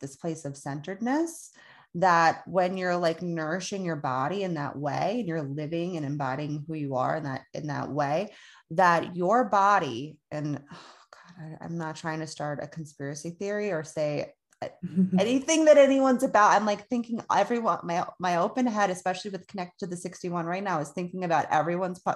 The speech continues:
Speaker 1: potentials, and
Speaker 2: <laughs>
Speaker 1: whatever you're thinking is probably not the way that I feel. I just <laughs> want, I just want to preface that, but it's, I find it interesting.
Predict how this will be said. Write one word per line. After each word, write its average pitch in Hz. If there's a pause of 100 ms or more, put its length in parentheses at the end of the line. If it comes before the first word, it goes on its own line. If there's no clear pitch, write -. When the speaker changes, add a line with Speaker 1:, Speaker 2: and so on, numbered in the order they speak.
Speaker 1:
potentials, 240 (600)
and 175
Speaker 2:
<laughs> -
Speaker 1:
whatever 185
you're 202
thinking 180
is 165
probably 160
not 147 (460)
the 175
way 170
that 165
I 165
feel. 175
I 180
just 180
<laughs> -
want, 311
I 427 (200)
just 320
want 285
to 226
preface 220
that, 381 (680)
but 247
it's, 254
I 196
find 262
it 226
interesting. 247